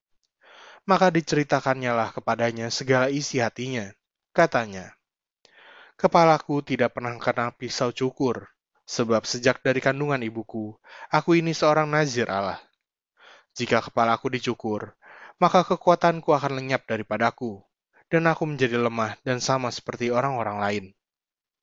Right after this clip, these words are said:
Ketika dilihat Delila bahwa segala isi hatinya telah diceritakannya kepadanya, Disuruhnyalah memanggil raja-raja kota orang Filistin.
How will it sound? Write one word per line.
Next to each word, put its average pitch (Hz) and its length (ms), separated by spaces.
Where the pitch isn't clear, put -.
Ketika 202 320
dilihat 156 400
Delila 123 560
bahwa 120 240
segala 127 400
isi 113 160
hatinya 123 400
telah 135 320
diceritakannya 123 720
kepadanya, 110 560
Disuruhnyalah 156 680
memanggil 127 420
raja-raja 123 600
kota 110 240
orang 110 180
Filistin. 117 640